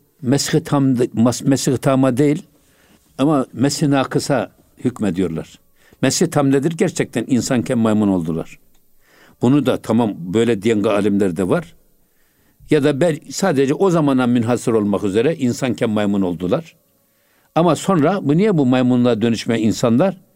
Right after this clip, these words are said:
Bu sefer suri maymunlaşma var. Ona mesh-i nakıs diyorlar. Nedir o? İnsan surete insan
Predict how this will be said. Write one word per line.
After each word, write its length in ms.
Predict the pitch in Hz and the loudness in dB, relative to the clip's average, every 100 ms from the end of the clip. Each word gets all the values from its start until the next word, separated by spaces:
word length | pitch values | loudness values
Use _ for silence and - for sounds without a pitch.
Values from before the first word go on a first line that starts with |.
| _ _ - - | _ _ -8 -4
Bu 60 | |
sefer 320 | - 139 175 | 0 0 0
suri 540 | 147 - 147 127 135 151 | -2 -2 2 2 4 2
maymunlaşma 760 | 117 110 107 104 101 - 113 95 | 2 2 2 0 0 0 -2 0
var. 180 | 85 - _ - _ _ | -4 -8 _ -20 _ _
Ona 320 | 123 127 151 - _ _ _ | 0 2 2 -2 _ _ _
mesh-i 360 | 131 - 147 123 | -2 0 0 2
nakıs 460 | 120 - 120 - | 0 -2 -6 -2
diyorlar. 380 | 101 82 - - _ _ _ _ _ _ _ _ - | -4 -4 -8 -14 _ _ _ _ _ _ _ _ 0
Nedir 240 | 165 131 | 2 2
o? 120 | 170 | 2
İnsan 300 | - 131 151 | 0 0 0
surete 520 | - 208 143 117 120 | 0 0 0 0 -2
insan 380 | 117 110 180 208 | 0 -2 -2 -4